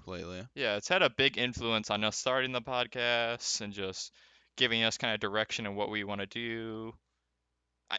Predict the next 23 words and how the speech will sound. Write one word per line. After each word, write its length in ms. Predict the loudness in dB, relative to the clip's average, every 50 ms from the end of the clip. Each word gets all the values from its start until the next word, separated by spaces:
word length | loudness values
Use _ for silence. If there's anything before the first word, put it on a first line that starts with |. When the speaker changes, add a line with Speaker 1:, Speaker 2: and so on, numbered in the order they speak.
| 0 2
Speaker 2:
even 220 | 4 4 6 6 6
outside 420 | 6 4 4 4 4 6 4 4
the 80 | 0 -4
podcast, 480 | -6 -8 -10 -8 -8 -10 -10 -8 -8
just 140 | -8 -8 -4
how 140 | -4 -4 -2
we 120 | -2 -4
wanna 340 | -4 -4 -4 -4 -4 -6 -8 -12 -18 -20 -20 -20 -20 -20 -20 _ _ _ 0 4
act. 420 | 4 4 4 2 _ -20 -20 -20 _ -20 -20 -8 -2 2
Speaker 1:
Oh, 120 | 2 2 4
Blake, 300 | 4 2 2 2 0 0
what 180 | 0 0 2 2
is 160 | 0 0 0
that? 280 | 2 2 2 2 0 -2
That's 520 | -4 -6 -6 -8 -8 -12 -18 -16 -16 -18 -12 -6 0
given 200 | 2 2 4 4
us 20 | 6
Speaker 2:
And 60 | 6
Speaker 1:
so, 280 | 6 6 6 4 4 2
such 300 | 2 4 4 4 2 0
an 100 | -4 -4
inspiration. 720 | -4 -2 0 0 2 2 4 4 4 4 2 2 0 2
Speaker 2:
so 140 | 2 2